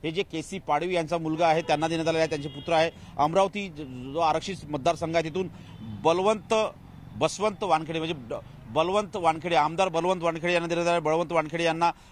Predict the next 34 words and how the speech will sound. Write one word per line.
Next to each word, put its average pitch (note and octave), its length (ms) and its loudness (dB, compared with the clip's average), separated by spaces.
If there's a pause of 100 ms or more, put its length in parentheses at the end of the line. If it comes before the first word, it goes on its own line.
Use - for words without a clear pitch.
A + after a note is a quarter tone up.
नांदेडमधून F#3+ 720 4
जर F#3+ 120 4
बघितलं E3+ 340 2
आपण E3 220 4
तर F3 100 -4
वसंतराव F3+ 580 2 (160)
चव्हाण E3+ 460 2 (380)
यांना F3+ 240 4
उमेदवारी G3 360 2
देण्यात F#3 200 2
आलेली F3+ 220 2
आहे, F3+ 200 4
हे F#3 60 2
अत्यंत E3+ 340 0
महत्त्वाचं E3+ 400 0
आहे. F3+ 80 2
पुण्यामधून G3+ 640 0 (420)
रवींद्र G#3+ 440 2
धंगेकर F3 640 0 (280)
यांना F#3 240 4
उमेदवारी G3+ 320 4
देण्यात F#3 200 2
आलेली F#3 240 2
आहे. F#3 220 6
त्यानंतर E3 320 2
लातूर E3 480 0 (360)
जे G3 360 0 (220)
आ-, C#3 160 6
आरक्षित D3 600 2
मतदारसंघ E3+ 460 0
आहे F3+ 100 2
तिथून F#3 220 -4
डॉक्टर F3 360 4
शिवाजीराव F#3 500 4